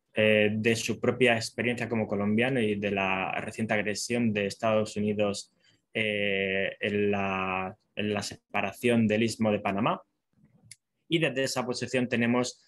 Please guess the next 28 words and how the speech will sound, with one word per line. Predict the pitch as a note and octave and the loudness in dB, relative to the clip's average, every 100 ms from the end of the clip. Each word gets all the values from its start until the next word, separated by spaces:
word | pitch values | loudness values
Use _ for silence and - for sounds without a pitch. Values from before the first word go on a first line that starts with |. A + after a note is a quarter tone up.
| _ | _
un | C3+ B2 | 0 2
texto | B2 A#2 - B2+ B2 | 0 -4 -4 -2 -2
que | A2 | -4
critica | G#2 G#2 A#2+ A#2+ | -8 -4 -2 0
no | A#2 A#2+ | 0 0
solo | - A#2+ A2 F#2+ - | 0 2 4 2 0
el | G#2 G#2 | -2 0
movimiento | G#2+ G#2 A2+ A#2 | 0 2 2 0
concreto | G#2+ G#2+ G#2+ G#2 G2+ | -2 -2 -4 -4 -2
de | G2+ G2+ G2 - | 2 4 4 2
imperialista | A2 G#2+ G#2 - | -2 0 -2 -4
japonés, | - G2+ C3 E3 D#3 | -10 -4 0 2 2
sino | - C#3+ C#3+ D3 - _ | 2 4 4 2 -4 _
el | B2+ | 0
imperialismo | A#2+ A#2 A2 A2 G#2+ A2 | 0 -2 -4 -4 -4 -4
en | G2+ | -4
general | G#2 G#2+ A#2 B2 - _ | -2 2 2 2 -8 _
y | C3 | -4
la | B2 A#2+ | -2 0
defensa | A2 A2 A#2 A2+ | -2 -4 -6 -2
de | A#2 | -2
las | G#2 - | -2 -6
pequeñas | G2+ A2 A2 | -6 -2 -2
naciones, | G#2+ G#2 G#2+ G#2+ A#2 - _ _ _ | -2 -4 -4 -2 -2 -6 _ _ _
eh, | A2 G#2+ G2+ F#2+ F#2+ F#2 F2 E2 D#2+ - - - _ _ - - | -4 -2 -2 -2 -2 -4 -6 -10 -12 -14 -18 -20 _ _ -20 0
por | A#2 | 0
sí | - G#2+ | 2 -2
mismas. | F#2 - D2+ - - | -2 -4 -6 -12 -14